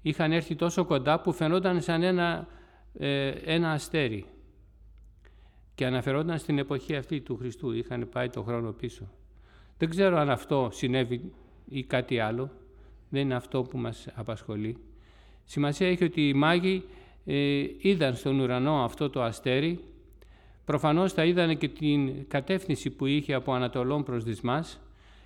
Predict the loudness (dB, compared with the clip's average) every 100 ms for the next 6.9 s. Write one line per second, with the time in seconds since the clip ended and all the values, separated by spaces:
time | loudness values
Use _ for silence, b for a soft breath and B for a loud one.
0 | b 0 2 4 2 2 0 0 -2 -2
1 | -2 -2 2 2 4 4 2 0 -4 -12
2 | 0 0 2 2 2 2 -2 -4 -16 B
3 | B B B -2 2 2 4 6 6 6
4 | 2 2 4 6 4 4 2 2 0 2
5 | 4 6 6 4 2 0 0 -4 -20 -20
6 | -8 -2 -2 -2 -2 -2 -2 -6 -18